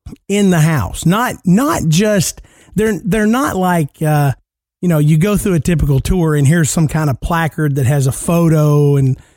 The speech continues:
you know, a little story <laughs> along with it. You know, it's like they're, like, sitting out, you know, you got pictures of the family and stuff. And then you've got on the wall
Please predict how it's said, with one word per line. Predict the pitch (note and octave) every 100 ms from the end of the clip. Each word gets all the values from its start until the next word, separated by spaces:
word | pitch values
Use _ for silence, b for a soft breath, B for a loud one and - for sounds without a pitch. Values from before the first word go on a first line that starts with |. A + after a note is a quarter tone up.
| b
you | D#3 D#3
know, | C#3+
a | D3
little | E3 C#3+
story | - - G3+ G3+
<laughs> | F#3+
along | F3+ E3 E3
with | D#3
it. | D#3 -
You | D#3+
know, | D3
it's | D3+ -
like | B3+ A#3
they're, | G#3+
like, | G#3 D#3
sitting | - C4+ A3+ F3+
out, | F#3+ D#3+ -
you | D3 D3
know, | D3 D3+
you | D#3+
got | E3 -
pictures | G3+ - F3
of | D#3
the | C#3
family | - D3+ E3 E3+ E3
and | D#3+ D3
stuff. | - D#3+ D#3+ E3
And | D3+
then | D3 - B B B B
you've | E3
got | F3+ F3 - _
on | F#3+ B3 D#4+ E4+
the |
wall | C#4 A#3 C4 A3 D3+ C#3+ G#3 -